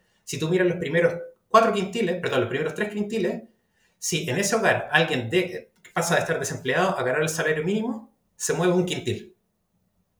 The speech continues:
Entonces, por ejemplo, tú estás en el quintil tres, tú estás en la mitad de la distribución del ingreso. Si alguien en tu casa empieza a ganar el salario mínimo, pasa al quintil cuatro.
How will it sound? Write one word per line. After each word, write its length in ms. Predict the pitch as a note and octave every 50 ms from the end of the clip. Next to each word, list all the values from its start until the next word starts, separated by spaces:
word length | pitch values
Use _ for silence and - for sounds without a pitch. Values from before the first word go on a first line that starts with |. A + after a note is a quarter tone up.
| _ _ _ _ _ _
Entonces, 260 | _ - C3+ - -
por 80 | - -
ejemplo, 240 | - E3 D#3+ - C3+
tú 80 | D3
estás 180 | C#3+ - E3 D#3+
en 60 | D3
el 60 | C#3
quintil 360 | - D3+ B2+ - D3+ C3 A#2+ -
tres, 260 | F3 G3 A3+ A3+ A3
tú 100 | - D3+
estás 360 | - - D#3+ D3+ D3+ D3+ C#3+ -
en 100 | C3+ B2+
la 80 | B2+ A#2
mitad 240 | A#2+ A2+ - E3 F3+
de 80 | F#3
la 60 | F#3
distribución 360 | G3 F#3+ F#3+ F#3+ F#3 F#3 G3 F#3+
del 120 | F#3+ F#3
ingreso. 420 | F#3 F3+ G3+ A3 A3 - A#3+ B3
Si 160 | A3+ - - C#3
alguien 300 | C3+ D3 E3 E3+ F3 E3
en 100 | E3 E3+
tu 80 | E3
casa 300 | D#3+ D#3+ D3+ - - G#2+
empieza 300 | G#2 - D#3 C#3 - D#3+
a 20 | C#3+
ganar 220 | B2+ C3 D3 D3+
el 80 | B2+ -
salario 320 | - - B2 B2+ A#2 A2+
mínimo, 520 | D#3 A3 G#3+ D#3 A#2 A#2+ F3 - - - _ _ _ _ _ _ _ _ _ _ _ _ _ _ _
pasa 220 | _ D#3 D3 - D#3+
al 60 | -
quintil 240 | - B2 C3+ B2+ -
cuatro. 280 | A2+ F#2 - - -